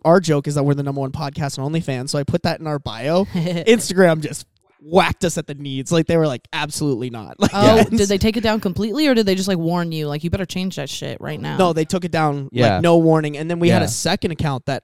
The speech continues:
Speaker 1: also, like, they must have just caught wind, like, "Oh shit, they're doing it again," and they chopped us at the knee. So,
Speaker 3: Mm-hmm.
Speaker 1: like, knock on wood, but nothing's happened to this one that we,
Speaker 3: Mm-hmm.
Speaker 1: that we're currently operating under. But
Speaker 3: Mm-hmm.
Speaker 1: it
Speaker 3: That's,
Speaker 1: was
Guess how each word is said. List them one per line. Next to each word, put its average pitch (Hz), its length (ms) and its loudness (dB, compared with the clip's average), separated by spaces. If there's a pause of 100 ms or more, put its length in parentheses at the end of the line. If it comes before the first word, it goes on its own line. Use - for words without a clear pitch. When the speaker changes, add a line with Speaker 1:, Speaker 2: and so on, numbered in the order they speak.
(120)
Speaker 1:
also, 151 460 2
like, 131 160 -8
they 143 80 -8
must 139 200 -8
have 139 80 -10
just 127 140 -10
caught 135 220 -4
wind, 135 200 -8
like, 117 140 -14
"Oh 120 160 -8
shit, 113 220 -18
they're 113 100 -18
doing 117 200 -8
it 104 80 -10
again," 107 220 -14
and 110 200 -12
they 113 80 -10
chopped 117 280 -8
us 117 120 -8
at - 80 -10
the 107 80 -14
knee. 113 240 -8
So, 123 220 -2
Speaker 3:
Mm-hmm. 113 120 -2 (460)
Speaker 1:
like, 131 180 -4
knock 156 240 -2
on 156 160 -2
wood, 147 240 0
but 127 200 -2 (200)
nothing's 147 340 -4
happened 143 300 0
to 127 60 0
this 135 240 -2
one 131 140 -4
that 120 100 -6
we, 113 160 0
Speaker 3:
Mm-hmm. 113 220 0
Speaker 1:
that 143 80 -4
we're 117 100 -2
currently 143 360 0
operating 120 480 -6
under. 117 260 -6
But 117 220 -4 (140)
Speaker 3:
Mm-hmm. 117 260 -4
Speaker 1:
it 113 120 -12
Speaker 3:
That's, 156 120 6
Speaker 1:
was 147 240 2